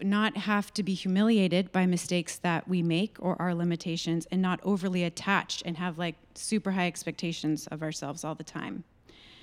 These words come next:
So I think my best reflection on this core longing is that at, at first, outreaching love seems like it's all about the big stuff,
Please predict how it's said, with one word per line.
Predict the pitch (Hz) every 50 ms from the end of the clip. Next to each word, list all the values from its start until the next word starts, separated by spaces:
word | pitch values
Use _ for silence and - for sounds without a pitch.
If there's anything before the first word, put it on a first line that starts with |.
| - - - - - - - - - _ - - _ _ _ _ _ _ _ _ _ _
So | - - - 277 269 262
I | - 247
think | 247 - 349 370 -
my | 370 349 302
best | 254 262 254 - - 254
reflection | 226 - 240 226 220 - - 220 202
on | 196 196
this | 190 190 - -
core | - - 202 196 190
longing | 185 175 170 165 165 165 160 165 165 165 - -
is | - 190 185 180 180 180 180 175 - - - - - _ _ -
that | 185 175 185 180 180 180 180 -
at, | - 202 196 - - - -
at | 196 190 170 -
first, | - - - 226 240 247 269 262 - - - - - - - _ _ _ _ _ _ _ _ _ _ _ _ _ _ _ _ _ _ _ _ _ _ - -
outreaching | - 202 202 170 196 214 196 - 214 208 196 185
love | 180 175 175 175 170 - -
seems | 180 - - - 202 196 196 196 -
like | 190 185 175 190
it's | 175 - -
all | - 190 190 190 196 196 -
about | - 180 165 175 180 180 170 165 156 - - - - - - _ -
the | 175
big | 170 160 175 170 165 156
stuff, | - - - 160 98 85 170 - - -